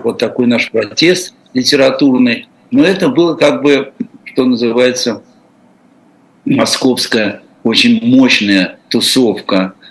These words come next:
э, э, оппози-, оппозиции литературной. А так эти все, вот, э, <laughs> ну, просто, знаете, мне просто не хочется приводить,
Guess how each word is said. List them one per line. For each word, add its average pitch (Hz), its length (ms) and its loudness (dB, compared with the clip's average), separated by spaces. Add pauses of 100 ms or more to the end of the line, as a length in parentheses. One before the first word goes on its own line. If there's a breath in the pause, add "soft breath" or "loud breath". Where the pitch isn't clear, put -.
(160)
э, 104 40 2
э, 101 1160 0
оппози-, 107 360 0
оппозиции 104 760 -2
литературной. 90 600 -2 (380 loud breath)
А 120 160 2
так 202 540 0
эти 196 300 0
все, 156 520 -2 (260)
вот, 123 420 0
э, 107 80 -6
<laughs> - 1040 -2
ну, 160 160 0
просто, 156 500 0
знаете, 147 380 2
мне 151 180 2
просто 156 260 -2
не 156 80 -2
хочется 151 340 0
приводить, 139 580 -2